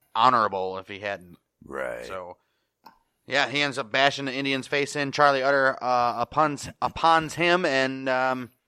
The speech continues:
Speaker 1: that's where we are.
Speaker 2: Right.
Speaker 1: Plague is entered. Seth and Charlie are now on their way to go see Jack McCall. Episode seven, Bolak Returns to the Camp,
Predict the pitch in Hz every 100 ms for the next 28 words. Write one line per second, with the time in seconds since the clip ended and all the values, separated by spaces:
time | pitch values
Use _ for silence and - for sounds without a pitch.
0 | _ - _ _ _ _ _ 117 127 139
1 | 143 196 262 - _ _ _ _ - -
2 | - _ _ _ _ - 131 139 139 135
3 | 180 202 208 170 - 147 147 _ _ _
4 | _ _ _ _ - 131 131 123 160 185
5 | 131 113 107 107 104 101 104 101 101 101
6 | 113 101 113 107 110 - 113 107 113 -
7 | 113 104 - 123 117 98 _ _ _ _
8 | _ _ - 120 117 - 113 131 110 107
9 | - 131 131 117